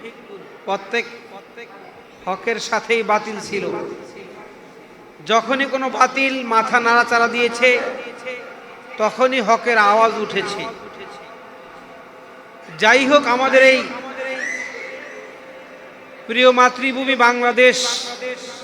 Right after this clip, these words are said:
এই বাংলাদেশে আমরা গত বছর পর্যন্ত দীর্ঘ একটা লং-, লম্বা সময়, দেড় যুগ,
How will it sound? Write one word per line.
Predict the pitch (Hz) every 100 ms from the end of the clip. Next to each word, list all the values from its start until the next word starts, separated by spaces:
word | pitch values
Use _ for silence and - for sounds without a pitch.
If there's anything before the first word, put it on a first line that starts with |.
| - - - - - - - - - - - - - - - - -
এই | 233 254
বাংলাদেশে | 269 277 277 277 277 277
আমরা | 254 269 262
গত | 247 254
বছর | 254 247 - 269 247
পর্যন্ত | 240 - 233 226 226 190 - - - - - 214 - - - - - - - - - - 156
দীর্ঘ | 233 247
একটা | 262 269 262 277
লং-, | 262 262 262
লম্বা | 233 240 247 262
সময়, | 262 254 226 226
দেড় | 202 220
যুগ, | 214 208 214